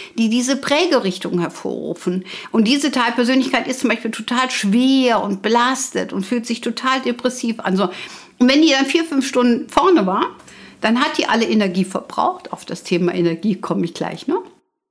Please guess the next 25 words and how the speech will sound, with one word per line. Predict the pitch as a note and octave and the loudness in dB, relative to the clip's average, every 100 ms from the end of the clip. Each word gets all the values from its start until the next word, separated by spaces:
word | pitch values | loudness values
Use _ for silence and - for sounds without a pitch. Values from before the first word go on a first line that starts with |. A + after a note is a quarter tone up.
| _ _ _ - | _ _ _ -8
Und | - | 2
dann | A3+ A3+ | 4 4
kommt | C4+ A#3+ | 4 4
eine | A#3 | 4
andere | G3 F3 F3 | 2 2 2
nach | F3 F3+ | 0 0
vorne | - F3+ D4 | -2 0 0
und | F#4 | 0
auf | G#3+ G3 | -2 -2
einmal | F3 D#3 E3+ | -2 -2 -2
kannst | B3 C#4+ | -2 -2
du | F#3 | -4
darüber | - F#3 F#3+ G3+ | -8 -8 -4 -4
lachen. | A#3 - - - _ _ - - - - | -2 -6 -8 -20 _ _ -20 -14 -14 -8
So, | - | -2
und | C4 A3+ A3 | 0 0 2
wenn | A#3+ B3 | 2 4
dann | B3 A3+ - | 2 0 0
dein | A#3 A3 | 0 0
Freund | - A3+ D4 | 2 2 4
das | C4 B3+ | 2 2
mitbekommt, | G#3 F#3 A#3 - E4+ C4 | 2 2 0 2 4 4
dann | G3+ | 0
sagt | G3+ - | -2 -4
er, | F3 | -6